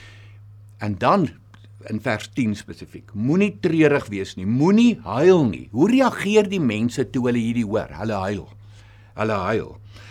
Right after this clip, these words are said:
Dit was omdat die hele gemeente gehuil het by die aanhoor van die wet, by die aanhoor van die skrif. Nou, wat hier gebeur spesifiek is, hulle word aangespreek deur dit wat hulle hoor. Dit maak hulle harte seer.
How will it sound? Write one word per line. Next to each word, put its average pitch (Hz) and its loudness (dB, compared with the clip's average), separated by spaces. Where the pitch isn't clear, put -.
Dit 123 -4
was 143 0
omdat 143 0
die 110 -2
hele 147 0
gemeente 107 -2
gehuil 92 -6
het 90 -8
by 90 -8
die 90 -12
aanhoor 104 -2
van 95 -8
die 82 -8
wet, 87 -10
by 82 -10
die 87 -10
aanhoor 110 -2
van 92 -12
die 90 -10
skrif. - -8
Nou, 135 0
wat 147 0
hier 135 -2
gebeur 104 -4
spesifiek - -6
is, 123 -4
hulle 131 0
word 139 2
aangespreek 151 0
deur 98 -4
dit 82 -10
wat 90 -10
hulle 85 -10
hoor. 87 -10
Dit 135 -2
maak 165 2
hulle 110 -4
harte 90 -10
seer. 98 -8